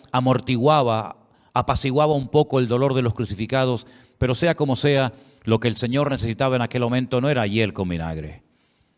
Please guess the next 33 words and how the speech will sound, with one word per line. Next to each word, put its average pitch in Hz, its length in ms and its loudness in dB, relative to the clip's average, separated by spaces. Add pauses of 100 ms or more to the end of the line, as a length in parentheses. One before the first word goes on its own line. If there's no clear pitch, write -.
(160)
Lo 101 120 -4
que 107 100 -2
necesitaba 110 600 -4
era 113 300 -2 (440)
agua 110 300 2
fresca, - 560 -6 (400)
que 104 100 -4
calmara 110 400 -2
su 110 140 -6
sed. 104 240 -2 (400)
Pero 113 180 2
no 120 320 0
tuvieron 156 400 2
misericordia 135 680 0
de 127 220 2
él 104 220 -6 (240)
en 113 120 -2
el 107 140 -2
peor 117 300 0
momento 123 480 0
de 98 100 -2
su 95 140 -4
vida, 90 360 -4 (640)
en 101 120 -6
la 107 60 -2
agonía, 104 640 2
en 95 120 -8
el 98 100 -4
dolor 120 300 2
más 123 240 -4
profundo 127 560 -4
y 117 80 -2
humillante, 113 680 -2